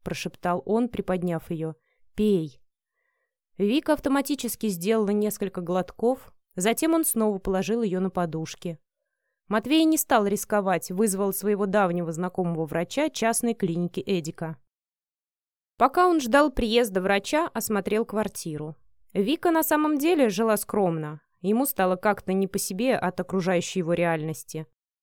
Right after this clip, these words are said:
Пока кто-то незаслуженно купается в роскоши, некоторые пытаются выкарабкаться своими силами из низов. Еще печальней, если это девушка. Он знал, что у нее никого нет. Впрочем, как и у него.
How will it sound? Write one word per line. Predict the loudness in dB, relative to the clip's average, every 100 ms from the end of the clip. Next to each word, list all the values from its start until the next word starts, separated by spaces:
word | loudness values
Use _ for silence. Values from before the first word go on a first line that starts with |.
| _ _ _ -2
Пока | 0 0
кто-то | -4 0 0 2 2
незаслуженно | 2 2 0 0 -2 0 -2 -2
купается | -4 -2 0 0 -2 -4
в | 0
роскоши, | 0 0 -8 -8 -6 -8 -8 -2
некоторые | 0 0 0 2 2
пытаются | 2 0 2 0 -2 -2
выкарабкаться | -2 -2 -6 -6 -10 -6
своими | -6 -2 0 2 0
силами | -2 -4 -2 0 0
из | -2 -2 -2
низов. | -2 -4 -6 -8 -12 -20 _ _ -6
Еще | -4 -2 -2
печальней, | -2 -2 2 2 2 0 -2
если | -4 0 0 0
это | -2 -4
девушка. | -6 -6 -6 -8 -10 -12 -14 _ _ _ _ _ _
Он | 0 0
знал, | 2 2 2 0 -4 -12
что | -4 0
у | 4
нее | 4 2 2
никого | 2 0 2
нет. | 2 2 0 -6 -20 _ _ _
Впрочем, | 0 4 4 4 0
как | 0 0
и | 2
у |
него. | 2 2 2 0 -2